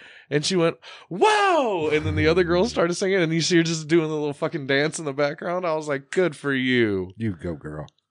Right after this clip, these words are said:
Speaker 2: All right.
Speaker 1: No,
Speaker 2: I think
Speaker 1: you went from fucking, actually, they, they, they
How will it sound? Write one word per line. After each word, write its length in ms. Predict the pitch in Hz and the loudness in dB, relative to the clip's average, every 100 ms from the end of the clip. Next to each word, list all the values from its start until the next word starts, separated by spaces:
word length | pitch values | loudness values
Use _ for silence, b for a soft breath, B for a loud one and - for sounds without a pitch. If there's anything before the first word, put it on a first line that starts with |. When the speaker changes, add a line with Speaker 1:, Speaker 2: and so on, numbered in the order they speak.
| _ | _
Speaker 2:
All 120 | 95 | -8
right. 220 | 90 - - | -6 -8 -6
Speaker 1:
No, 100 | 104 | 0
Speaker 2:
I 60 | 135 | 2
think 200 | 156 151 | 4 4
Speaker 1:
you 100 | 156 | 2
went 160 | 151 | 2
from 180 | 151 135 | -2 -4
fucking, 640 | 151 156 - 123 113 110 - _ _ _ - | -2 -4 -2 -6 -6 -12 -16 _ _ _ -4
actually, 300 | 139 135 131 | -2 0 -2
they, 180 | 117 | -2
they, 160 | 101 117 | 0 0
they 440 | 110 80 101 123 | -2 -6 -2 -2